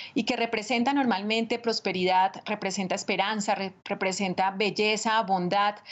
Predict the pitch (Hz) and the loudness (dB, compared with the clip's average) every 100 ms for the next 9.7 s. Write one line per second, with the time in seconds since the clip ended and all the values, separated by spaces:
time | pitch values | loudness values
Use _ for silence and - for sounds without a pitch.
0 | - - - 220 247 240 247 254 233 202 | -14 -10 -6 2 4 4 2 2 0 0
1 | 226 262 240 208 - - 190 180 - 214 | -2 0 0 -2 -6 -2 -2 -2 -2 0
2 | 196 175 - 226 247 294 311 269 262 247 | 0 0 0 0 2 2 4 2 2 0
3 | 208 175 226 311 180 233 208 208 202 190 | -2 2 4 4 2 -2 -4 0 0 0
4 | 202 220 233 - - - - 233 214 190 | 2 2 0 -4 -14 -8 0 0 0 -2
5 | - - 190 190 180 - 226 240 240 240 | -2 0 0 0 -2 0 2 2 2 0
6 | 254 247 240 233 247 247 240 240 208 254 | 0 2 2 2 2 4 4 4 4 2
7 | 233 170 - 196 180 - 220 190 214 240 | 2 -2 -4 -2 0 0 0 2 4 4
8 | 247 262 277 226 202 208 233 247 214 208 | 2 0 -2 0 -2 -2 0 0 0 0
9 | 214 233 240 214 190 180 202 | 0 0 0 0 0 0 -2